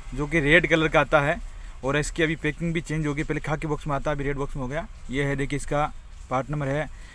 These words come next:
बावन चार सौ के डब्ल्यू ए नौ सौ निन्यानवे एस और इसकी एमआरपी एक की नौ सौ पचास रुपये एमआरपी है। यहाँ पे barcode दिया गया, इससे, इसे scan करने से पता चलता है कि original है कि डुप्लीकेट है। और दूसरा है, और same part number है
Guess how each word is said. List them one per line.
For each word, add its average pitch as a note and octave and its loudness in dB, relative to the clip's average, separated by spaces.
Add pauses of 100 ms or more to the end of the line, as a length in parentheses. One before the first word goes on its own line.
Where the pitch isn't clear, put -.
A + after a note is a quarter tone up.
(200)
बावन C#3+ 2
चार C#3 2
सौ D3 -2
के C#3+ 0
डब्ल्यू C#3 -4
ए C#3+ -2 (160)
नौ C3 -2
सौ D3+ 0 (1000)
निन्यानवे D3 0
एस - -2 (180)
और A#2+ -6
इसकी C#3 -6
एमआरपी D3+ 2
एक E3 6
की E3+ 0
नौ C#3+ 0
सौ D#3 -4
पचास C#3+ 0
रुपये D3 -2
एमआरपी D3+ -2
है। E3 -2
यहाँ B2+ -2
पे B2+ -4
barcode C#3 0
दिया C#3 -2
गया, C#3+ -2
इससे, C#3 -6
इसे B2+ -6 (500)
scan D#3 0
करने D#3 0
से D3+ -2
पता D3 0
चलता C#3+ 0
है C#3+ 0
कि D3 -2
original C#3 -2
है C3 -2
कि C3+ -4
डुप्लीकेट C3+ -6
है। D3+ -4 (640)
और B2+ 0
दूसरा D#3+ 6
है, D#3+ 6
और B2+ -4
same E3+ 2
part D3+ 4
number D#3+ 0
है D#3+ -2